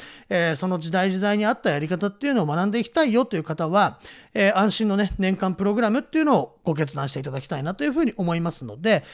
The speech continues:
えー、ぜひぜひよろしくお願いいたしますということになります。えー、まあ、儀式ですね。とにかく儀式なんですよね。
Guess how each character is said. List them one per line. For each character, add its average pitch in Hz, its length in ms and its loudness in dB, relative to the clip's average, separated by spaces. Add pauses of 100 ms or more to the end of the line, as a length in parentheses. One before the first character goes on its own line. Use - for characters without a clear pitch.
(160)
え 208 100 0
ー、 185 40 0
ぜ 214 140 2
ひ 160 120 -6
ぜ 165 120 0
ひ 135 140 -6
よ 135 100 -4
ろ 139 100 -4
し - 100 -6
く 247 200 -8
お 160 80 -4
願 139 140 -6 (160)
い 110 100 -16
い 143 80 -14
た 131 140 -10
し - 200 -10
ま 147 180 -2
す - 100 -8
と 139 100 -8
い 127 60 -6
う 131 60 -8
こ 139 120 -10
と 110 100 -16
に 101 80 -18
な 98 80 -18
り 98 60 -18
ま 95 80 -14
す。 - 160 -16 (720)
え 233 180 4
ー、 - 20 0
ま 208 220 0
あ、 120 40 -8 (100)
儀 240 120 -2
式 - 180 0
で 220 60 2
す - 80 -10
ね。 - 260 -10
と 349 100 -4
に 349 80 -2
か 302 120 4
く - 100 -16
儀 170 180 -2
式 - 220 0
な 226 100 4
ん 165 60 0
で 147 100 -2
す 139 60 -8
よ 127 80 -8
ね。 107 140 -12